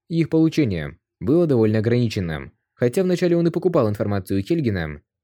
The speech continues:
но сейчас он знал куда больше него. Так что единственным источником информации сейчас для Хуракана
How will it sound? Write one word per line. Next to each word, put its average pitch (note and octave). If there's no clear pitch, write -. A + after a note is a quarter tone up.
но G2
сейчас B2
он D#3
знал A2+
куда D3+
больше B2
него. F2+
Так A2
что -
единственным B2
источником G2+
информации G2+
сейчас F#2+
для D#3
Хуракана F2+